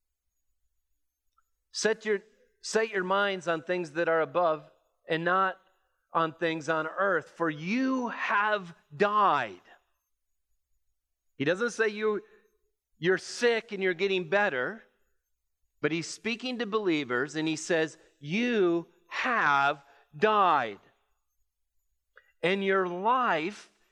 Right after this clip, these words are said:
is hidden with Christ in God." So the believer is fully alive. Their life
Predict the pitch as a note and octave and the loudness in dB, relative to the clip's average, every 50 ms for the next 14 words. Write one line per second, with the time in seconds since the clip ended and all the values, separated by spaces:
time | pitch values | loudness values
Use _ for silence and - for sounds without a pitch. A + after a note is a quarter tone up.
0 | _ _ _ _ _ - - C4 C#4 C#4 C4+ A3+ G3 F3 F3 F#3+ F#3 E3+ D3 G3 | _ _ _ _ _ -4 -2 0 0 2 2 2 2 2 0 -4 -8 -10 -6 -4
1 | A#3 B3 A#3 A#3+ A#3 A3+ A#3 A3 G#3+ - - - - G#3 F#3+ D#3 C3 C3 C#3+ - | -4 -4 -4 -4 -2 0 0 -2 -2 -4 -8 -4 0 0 2 2 2 0 -4 -8
2 | - - _ _ _ _ _ - G#3+ G3+ G3+ G#3 F#3+ D#3 G3 F#3+ F#3 E3+ D3+ C3 | -14 -18 _ _ _ _ _ -6 -4 -2 -2 -2 0 0 2 2 4 2 2 0
3 | G#2+ - - _ _ _ _ _ _ _ _ _ _ _ _ _ _ _ _ _ | -2 -6 -12 _ _ _ _ _ _ _ _ _ _ _ _ _ _ _ _ _
4 | _ _ _ _ _ _ _ _ _ _ _ _ _ _ _ _ _ _ _ _ | _ _ _ _ _ _ _ _ _ _ _ _ _ _ _ _ _ _ _ _
5 | _ _ _ _ _ _ _ _ _ _ _ _ _ _ - - - F3+ F3+ F3 | _ _ _ _ _ _ _ _ _ _ _ _ _ _ -8 -2 0 2 2 2
6 | F3 F#3+ - - - D#3 F3 F3 D3 G#3 G#3 G#3 A#3+ C4+ C#4+ C#4 G#3+ F3+ D#3 D3 | 2 -2 -6 -12 -8 -4 -4 -4 -2 -2 -2 -2 -2 -2 -2 -2 0 0 2 2
7 | C#3+ C#3+ D#3 G3+ G3+ - _ _ _ - F#3 F#3 F3 E3+ D#3 - - _ _ - | 2 2 2 0 -4 -12 _ _ _ 0 0 2 2 0 -2 -8 -16 _ _ -20
8 | - - - A3 A#3 C4+ C#4 C#4 C4+ B3+ A#3 G#3 F3+ D#3 D3 C#3+ C#3 C3 C3+ F3 | -12 -4 0 0 2 2 0 0 0 0 2 2 2 4 4 4 2 0 -2 -4
9 | A3+ A3+ - - - _ _ _ _ _ _ _ _ _ _ _ _ _ _ _ | -6 -10 -14 -20 -20 _ _ _ _ _ _ _ _ _ _ _ _ _ _ _
10 | _ _ _ _ _ _ _ _ _ _ _ _ _ _ _ - D3 G3+ A#3 B3+ | _ _ _ _ _ _ _ _ _ _ _ _ _ _ _ 0 2 2 4 2
11 | C4 B3+ A#3 G#3 F3+ E3+ F3 G3 G3+ - | 2 2 2 4 4 4 2 0 -4 -8